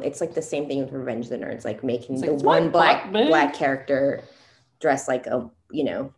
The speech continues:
Speaker 1: act like a woman, and that's, like, the most hilarious thing in the world.
Speaker 2: Yeah.
Speaker 1: So that's very eighties of it. Um,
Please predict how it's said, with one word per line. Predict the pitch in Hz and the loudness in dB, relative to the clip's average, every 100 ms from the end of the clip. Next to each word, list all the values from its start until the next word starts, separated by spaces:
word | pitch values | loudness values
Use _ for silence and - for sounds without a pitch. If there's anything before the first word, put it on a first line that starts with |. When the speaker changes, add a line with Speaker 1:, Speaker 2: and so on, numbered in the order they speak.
| _ _ _ _ _ _ - - | _ _ _ _ _ _ -10 -4
Speaker 1:
act | 139 143 | -4 -4
like | 131 | -4
a | |
woman, | 139 127 120 | -2 -2 -4
and | 123 | -6
that's, | 117 - | -6 -8
like, | 143 - | -10 -10
the | 139 | -8
most | 123 - | -10 -10
hilarious | - 78 - - | -8 -6 -8 -12
thing | - 87 | -14 -14
in | |
the | - | -14
world. | - - - _ | -14 -16 -18 _
Speaker 2:
Yeah. | - - - _ _ | -14 -14 -16 _ _
Speaker 1:
So | - 151 131 117 - _ - - _ _ | -6 0 0 -2 -10 _ -18 -18 _ _
that's | 170 160 160 - | -8 -4 -4 -6
very | 151 143 139 | -2 2 2
eighties | 127 135 131 131 | 0 -2 -2 -4
of | 127 | -2
it. | 131 127 - _ _ - | -2 -4 -8 _ _ -10
Um, | 143 117 131 143 | -8 -8 -10 -14